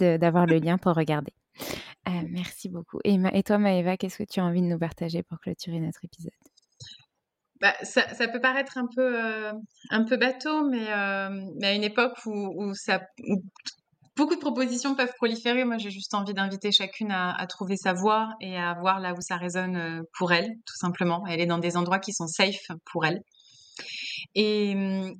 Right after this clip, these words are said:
Speaker 2: et alors moi, mon actu, elle est, euh, elle est assez tranquille. Euh, c'est vrai que ces dernières années ont été assez intenses et, euh,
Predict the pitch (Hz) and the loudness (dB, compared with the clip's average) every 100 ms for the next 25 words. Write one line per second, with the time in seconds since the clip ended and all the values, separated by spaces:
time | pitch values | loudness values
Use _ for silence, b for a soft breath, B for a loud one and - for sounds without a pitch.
0 | - 202 202 196 202 226 269 247 208 208 | -4 0 2 2 2 2 2 0 -4 -6
1 | - - 294 302 220 190 196 190 180 175 | -6 -2 0 2 0 0 -2 0 0 -2
2 | 185 180 175 220 233 311 - - 247 - | -2 -2 2 0 0 -6 -4 0 0 0
3 | 233 277 - B B B B - 196 185 | -2 -2 -4 B B B B 0 2 2
4 | 185 214 202 240 233 202 202 202 208 202 | 0 0 2 2 0 -4 -2 -2 -2 -2
5 | 226 233 226 185 180 - 196 - 262 254 | 0 0 -2 -6 -4 -2 -2 0 2 2
6 | 262 277 269 - - 202 190 180 175 175 | 0 -2 -4 -12 -4 -2 0 0 0 0
7 | 170 | -2